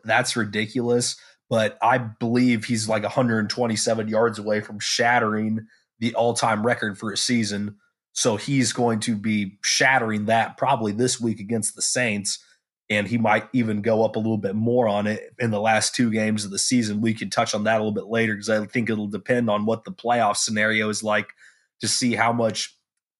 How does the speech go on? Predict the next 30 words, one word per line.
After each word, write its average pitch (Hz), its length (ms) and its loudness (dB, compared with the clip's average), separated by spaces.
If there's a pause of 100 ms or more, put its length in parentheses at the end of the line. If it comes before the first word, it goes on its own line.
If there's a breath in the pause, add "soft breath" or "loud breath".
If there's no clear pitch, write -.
(260)
time 120 360 2
he'll 113 220 2
get 117 280 -2
in 110 180 -2
the 107 200 0
last 117 360 0
couple 113 280 0
of 104 60 -2
games 113 280 -2
of 104 60 -6
the 101 80 -6
regular 110 340 -2
season. 107 400 -6 (400 soft breath)
But, 127 140 2
you 240 80 2
know, 247 160 4
he 147 220 -4
was, 120 160 0
had 123 160 2
another 120 340 2
monster 117 540 0
game. 113 340 0
You 110 80 0
know, 110 140 2
I'm 113 120 0
sitting 110 320 -2
here 113 180 0
looking 117 360 0
at 110 220 2
it. 113 140 -2